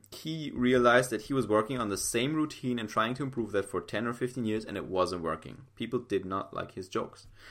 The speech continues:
So he said, "What? Why am I doing that? So I might as well throw out everything and start fresh." And now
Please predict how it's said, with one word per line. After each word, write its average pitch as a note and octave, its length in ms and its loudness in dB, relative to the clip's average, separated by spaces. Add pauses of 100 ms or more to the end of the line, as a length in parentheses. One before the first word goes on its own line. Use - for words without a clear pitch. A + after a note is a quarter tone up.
(100)
So - 160 -2
he E3 120 -6
said, C#3+ 360 -2
"What? C3+ 360 -4
Why C3+ 140 2
am D3+ 140 -4
I C#3+ 80 -6
doing C3+ 260 -6
that? F2 220 -8 (240)
So - 220 -2
I G#2 100 0
might A#2 240 0
as - 160 -4
well A#2 260 0 (100)
throw C#3 440 2
out A#2+ 100 4
everything A2+ 560 -4
and F#2+ 120 -8
start E2+ 280 -2
fresh." - 380 -6 (340)
And G2 160 -2
now E3 380 0